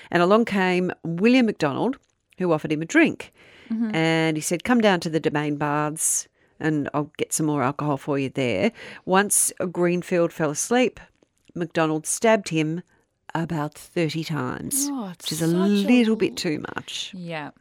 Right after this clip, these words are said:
Speaker 1: Once is probably
Speaker 2: Once
Speaker 1: plenty.
Speaker 2: can do it if you d-
Speaker 1: Mm.
Speaker 2: do it right.
Speaker 1: If you get the, would you go
Speaker 2: Yeah.
Speaker 1: for the carotid?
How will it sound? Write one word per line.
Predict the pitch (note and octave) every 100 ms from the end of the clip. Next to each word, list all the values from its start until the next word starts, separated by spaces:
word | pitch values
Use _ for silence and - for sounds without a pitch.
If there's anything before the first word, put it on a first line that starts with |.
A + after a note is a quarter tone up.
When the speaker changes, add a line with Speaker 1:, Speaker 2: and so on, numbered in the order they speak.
| -
Speaker 1:
Once | D#3+ F#3 E3+ -
is | -
probably | - - D3 B2+ - _ _ _ - F#3
Speaker 2:
Once | B3 E4 -
Speaker 1:
plenty. | G#4
Speaker 2:
can | A3+
do | F3 A3
it | - - -
if | F#3 F#3
you | F3 - -
d- | A3 F#3
Speaker 1:
Mm. | D3+ C#3 -
Speaker 2:
do | F#3
it | D3
right. | D#3 G3 D#3 F3+ - -
Speaker 1:
If | D#3
you |
get | D#3 - -
the, | D3 D3+ _ _ -
would | E3
you | B3
go |
Speaker 2:
Yeah. | D#3+
Speaker 1:
for | D#3+
the | D#3
carotid? | - D3 D3+ - C#3+